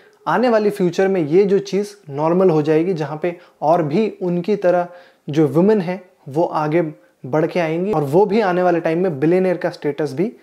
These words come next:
हासिल कर पाएंगी। मैं आपको बता दूं कि बम्बल आईपीओ के सक्सेस के बाद वुल्फ हर्ट जो है वो अपने आप को एक special league of women में भी शामिल कर पाई है, जहाँ पे उनके बिजनेस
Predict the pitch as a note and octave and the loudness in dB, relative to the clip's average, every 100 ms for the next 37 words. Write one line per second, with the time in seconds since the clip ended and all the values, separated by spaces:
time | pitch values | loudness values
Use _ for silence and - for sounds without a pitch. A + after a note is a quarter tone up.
0 | _ - - D#3+ G#3 F3+ - C#3 C3 B2 | _ -8 -6 -2 0 0 0 -4 -4 -12
1 | _ - G3+ G#3+ C4+ C4+ C4+ C#4 C#4 A3+ | _ -6 -6 0 0 2 0 0 0 0
2 | E3 F#3+ A3 A#3+ G3 G3 A3 A3 G#3+ - | 0 0 2 2 0 2 0 2 0 0
3 | F3 - F#3+ - E3 F3+ F3+ - C#3+ G#3 | -6 -4 -6 -2 0 0 0 -6 0 0
4 | A3+ F3+ E3 F#3 F3+ F3+ E3+ E3 E3+ E3 | 2 -4 0 2 2 0 -2 -2 -6 -4
5 | F3+ F3 - - _ F3+ E3+ - _ - | -4 -4 -6 -20 _ -4 -4 -4 _ -16
6 | - F#3 - G3 F3+ F#3 F3 D3 D#3+ F3+ | -2 0 2 4 4 4 2 2 0 0
7 | F3+ F3 F3 - D3 E3 E3 D3 D3 D#3 | 0 0 -2 -4 -4 -4 -4 -6 -4 -4
8 | A3 E3+ C#3+ D3 F3+ F#3 - - _ - | -4 -8 -8 -2 -2 -2 -8 -20 _ 0
9 | G3 G#3 A#3 E3 D#3+ D#3+ G#3+ G#3 | 2 2 0 0 -2 2 0 0